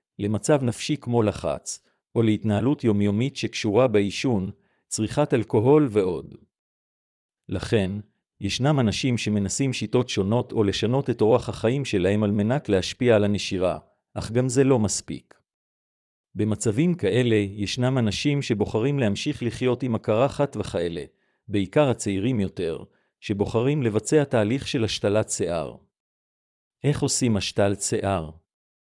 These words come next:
ישנן כמה שיטות להשתלת שיער. כאשר באחת השיטות הנקראת פיו מוציאים חלקיקים של שיער, בעיקר השורש, מאזורים בקרקפת עם שיער יותר שופט ולאחר מכן משתילים אותם באזורים שצריך.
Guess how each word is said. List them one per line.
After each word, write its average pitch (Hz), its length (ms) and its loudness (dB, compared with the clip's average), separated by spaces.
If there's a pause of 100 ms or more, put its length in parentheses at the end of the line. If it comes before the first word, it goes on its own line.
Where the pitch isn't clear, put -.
(400)
ישנן 123 520 0
כמה 117 300 2
שיטות 113 480 2
להשתלת 101 560 0
שיער. 78 440 -4 (1120)
כאשר 143 400 0
באחת 101 400 0
השיטות 120 400 -2
הנקראת 107 460 -2
פיו 131 240 0
מוציאים 120 420 -2
חלקיקים 113 540 -4
של 120 180 -4
שיער, 92 540 -2 (400)
בעיקר 101 400 2
השורש, - 680 -2 (360)
מאזורים 107 520 0
בקרקפת 104 640 -2
עם 98 120 -4
שיער 117 340 0
יותר 110 340 2
שופט - 480 -2
ולאחר 107 460 2
מכן 127 360 -2
משתילים 113 520 -4
אותם 123 320 -2
באזורים 107 640 2
שצריך. - 760 -6